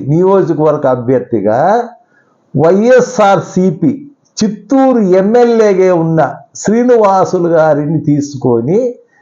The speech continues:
జనసేన టికెట్ ఇచ్చినారు ఇక్కడ. ఒక ఆయనేమో వైఎస్ఆర్సీపీ ఎమ్మెల్యే గూడూరు అయిన ఇక్కడ ఎంపీ బీజేపీలో, ఇంకొక ఆయన ఏమంటే వైఎస్ఆర్సీపీ ఎమ్మెల్యే చిత్తూరు అయిన వచ్చి ఇక్కడ జనసేనకు అభ్యర్థి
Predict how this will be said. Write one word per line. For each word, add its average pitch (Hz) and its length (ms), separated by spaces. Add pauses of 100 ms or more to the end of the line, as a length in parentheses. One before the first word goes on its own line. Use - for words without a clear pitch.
(120)
జనసేన 254 680 (100)
టికెట్ 202 300
ఇచ్చినారు 165 360
ఇక్కడ. 131 220 (1080)
ఒక 135 160
ఆయనేమో 202 440 (160)
వైఎస్ఆర్సీపీ 175 1160 (160)
ఎమ్మెల్యే 156 420
గూడూరు 156 480
అయిన 143 160
ఇక్కడ 156 220
ఎంపీ 127 340 (760)
బీజేపీలో, 139 720 (540)
ఇంకొక 233 420
ఆయన 220 240
ఏమంటే 190 360 (100)
వైఎస్ఆర్సీపీ 202 880
ఎమ్మెల్యే 185 420
చిత్తూరు 214 500
అయిన 185 220
వచ్చి 254 380
ఇక్కడ 226 160 (140)
జనసేనకు 240 560
అభ్యర్థి 175 580